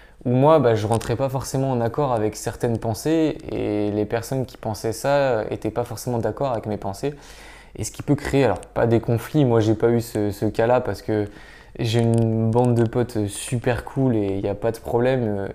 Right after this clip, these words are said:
ils comprenaient, euh, voilà, ils comprenaient quand même. Ils allaient pas forcément non plus me défendre de faire ça. Et ils me connaissent quand même un petit peu et ils savent que quand, euh, voilà, je me suis fixé un objectif, j'irai, euh, jusqu'au bout quoi qu'il arrive.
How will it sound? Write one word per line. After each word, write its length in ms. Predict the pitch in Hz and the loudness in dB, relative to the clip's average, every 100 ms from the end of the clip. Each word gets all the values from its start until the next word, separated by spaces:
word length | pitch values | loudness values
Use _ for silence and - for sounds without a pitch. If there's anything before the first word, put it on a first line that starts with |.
| - - - | -14 -14 -10
ils 200 | 113 - | -10 -10
comprenaient, 760 | - 117 - - 123 135 131 | -4 -4 -2 -2 0 2 4
euh, 320 | 120 110 104 104 | 4 2 0 2
voilà, 180 | 123 131 | 4 4
ils 80 | |
comprenaient 560 | 123 117 101 120 117 120 - | 2 -4 -2 -2 0 -2 -2
quand 160 | 127 | 0
même. 320 | 131 151 131 - - - | 2 4 2 -2 -10 -8
Ils 140 | 107 | -2
allaient 180 | 107 107 | 2 2
pas 160 | 120 113 | 2 0
forcément 440 | 107 - 120 123 | -2 -2 0 0
non 160 | 113 107 | 0 -2
plus 140 | 120 | -2
me 320 | 110 98 104 | -2 0 0
défendre 460 | 104 117 - 127 120 | 2 0 0 -2 0
de 100 | 110 | 0
faire 220 | 110 104 | -2 -4
ça. 220 | 135 135 - - - - - - - | -6 -6 -10 -18 -18 -20 -20 -20 -4
Et 220 | 113 110 | 2 4
ils 80 | 113 | 4
me 80 | 117 | 4
connaissent 320 | - 127 123 | 2 2 4
quand 100 | 131 | 4
même 120 | 127 | 6
un 100 | 123 | 4
petit 180 | 117 131 | 4 2
peu 200 | 139 139 | 4 4
et 80 | 117 | 4
ils 100 | 110 | 2
savent 240 | - 123 | 0 2
que 80 | 123 | 2
quand, 300 | 113 120 - | 0 -2 -2
euh, 60 | 123 | -2
voilà, 260 | 110 120 | 0 -2
je 120 | 101 123 | 0 -4
me 60 | |
suis 200 | 113 147 | -2 -4
fixé 360 | - 135 - 139 | -4 -6 -4 -2
un 140 | 127 | 2
objectif, 640 | 131 120 123 - 147 127 - - - - - - - | 4 4 2 2 -2 -2 -10 -18 -18 -20 -20 -20 -6
j'irai, 380 | - 117 127 127 | -2 2 4 6
euh, 220 | 120 107 | 6 6
jusqu'au 320 | 104 120 - 127 | 4 0 0 2
bout 160 | 127 | 2
quoi 180 | 123 120 | 2 -2
qu'il 200 | - 117 | 2 2
arrive. 340 | 113 147 160 | 6 6 6